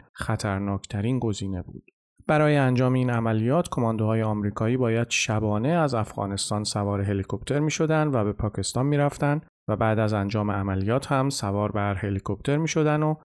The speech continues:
همین مسیر رو از پاکستان تا افغانستان طی می‌کردند. ممکن بود این وسط اشتباهات زیادی رخ بده. اشتباهاتی مثل اون اتفاقی که توی عملیات پنجه عقاب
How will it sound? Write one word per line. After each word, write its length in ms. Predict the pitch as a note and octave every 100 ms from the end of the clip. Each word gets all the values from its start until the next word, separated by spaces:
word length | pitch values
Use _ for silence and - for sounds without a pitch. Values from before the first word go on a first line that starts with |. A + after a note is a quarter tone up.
| -
همین 300 | - D3+ F3
مسیر 380 | E3 D3 - D3
رو 60 |
از 220 | C#3+ C3+ -
پاکستان 600 | A2 G#2 G#2 - C#3 D3+
تا 160 | B2
افغانستان 760 | A2 - G2+ F#2+ - G#2 G2 G#2
طی 200 | A2+ G2
می‌کردند. 580 | F#2 - C#2+ - - - _ _ -
ممکن 380 | A#2 A#2 B2 A2
بود 120 | A2+ A#2
این 140 | A2
وسط 360 | G2+ - D#3 E3 - -
اشتباهات 560 | A#2+ A#2+ G#2 G2+ G2+
زیادی 400 | A2 A2 C3 A2+ -
رخ 220 | - -
بده. 280 | G2+ - - _ _ -
اشتباهاتی 560 | - C3 B2 A#2+ C3
مثل 260 | A#2+ A#2 B2+
اون 160 | A#2
اتفاقی 560 | G#2+ G#2 A2 - E3 E3+
که 200 | D#3 D#3
توی 220 | - C#3
عملیات 560 | B2+ A2+ G#2 G#2 G#2+ A2+
پنجه 540 | - A2 G#2 G#2+ G#2
عقاب 500 | G#2+ G2+ C3 D3+ D#3